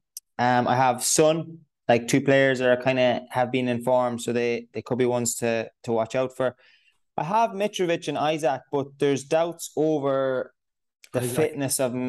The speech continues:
Speaker 1: of, of Isaac, definitely. Yeah, he's
Speaker 2: Yeah.
Speaker 1: on seventy-five percent and he's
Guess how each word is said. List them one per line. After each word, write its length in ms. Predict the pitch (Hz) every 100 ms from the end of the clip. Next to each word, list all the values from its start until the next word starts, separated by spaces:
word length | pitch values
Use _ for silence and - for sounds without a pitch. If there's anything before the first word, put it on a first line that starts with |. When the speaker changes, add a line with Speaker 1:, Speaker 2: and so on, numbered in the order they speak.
| 123 - 85 - -
Speaker 1:
of, 240 | 127 123 -
of 200 | 135 131
Isaac, 500 | 139 151 151 143 -
definitely. 480 | 143 139 139 123 120
Yeah, 180 | 123 117
he's 160 | 123
Speaker 2:
Yeah. 100 | 127
Speaker 1:
on 160 | 127 123
seventy-five 580 | - 127 120 120 131 123
percent 480 | 117 131 123 117 -
and 100 | 117
he's 340 | 113 110 -